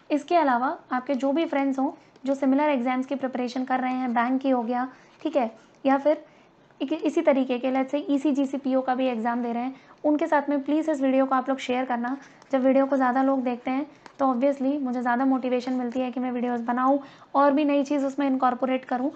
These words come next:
So प्लीज आप लोग वीडियो को शेयर ज़रूर करिएगा और पसंद आए तो वीडियो को लाइक भी कर सकते हो। इसके अलावा पीडीएफ़ ज़रूर डाउनलोड कर लेना,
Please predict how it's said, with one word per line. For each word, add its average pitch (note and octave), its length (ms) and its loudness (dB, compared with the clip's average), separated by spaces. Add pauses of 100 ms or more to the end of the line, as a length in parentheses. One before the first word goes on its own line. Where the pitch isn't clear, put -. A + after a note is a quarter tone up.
(280)
So C4+ 240 0
प्लीज D4 240 0
आप C#4+ 160 -2
लोग D4 100 0
वीडियो C4 260 2
को C#4 120 -4
शेयर C4+ 280 0
ज़रूर C4 260 0
करिएगा B3+ 500 -4 (340)
और A#3+ 140 2
पसंद D4+ 340 4
आए D#4 80 8
तो D#4 140 0
वीडियो C#4+ 200 4
को D4+ 80 2
लाइक B3+ 220 2
भी E4+ 100 -4 (120)
कर B3 100 0
सकते A3+ 280 -8
हो। D#4 160 -2 (360)
इसके D4+ 160 -2
अलावा C#4+ 260 2
पीडीएफ़ C#4+ 380 2
ज़रूर C4 260 2
डाउनलोड C4 320 0
कर B3+ 140 -4
लेना, B3 260 -4